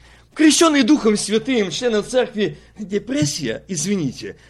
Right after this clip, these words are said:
это называется «Давление демонических сил». Я вам расшифрую. «Депрессия» — давление демонических сил. А почему омитый кровью Агнца имеет давление демонических сил? Почему?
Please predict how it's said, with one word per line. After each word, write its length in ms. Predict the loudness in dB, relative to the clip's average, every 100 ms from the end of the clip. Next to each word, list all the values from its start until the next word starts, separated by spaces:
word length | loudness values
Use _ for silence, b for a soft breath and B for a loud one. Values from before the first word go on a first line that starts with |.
| b
это 180 | -6 -4
называется 440 | -2 0 0 -2
«Давление 560 | 2 2 4 2 2 2
демонических 760 | 0 0 0 -2 -2 -6 -8 -6
сил». 280 | -4 -4 -6 -20 -20 _ _ _ -14 -4
Я 100 | -2
вам 140 | 0
расшифрую. 520 | 0 -2 -4 -4 -4 -6 -8 -10 -16 -20 _ -20 -20 -6
«Депрессия» — 600 | -4 -2 -4 -2 -2 B B
давление 580 | 2 4 4 2 4 2
демонических 840 | 4 4 4 4 2 0 0 0
сил. 320 | 4 4 4 B B
А 160 | 4 6
почему 600 | 6 8 10 10 10 8
омитый 440 | 8 8 6 2
кровью 440 | 6 6 8 8
Агнца 500 | 10 8 6 4 4 B
имеет 500 | 2 6 8 8 8
давление 520 | 6 8 8 10 8 8
демонических 720 | 6 8 8 8 6 6 4
сил? 300 | 8 6 6 -4 _ _ _ _ _ _ _ -20 2
Почему? 720 | 4 6 8 10 10 8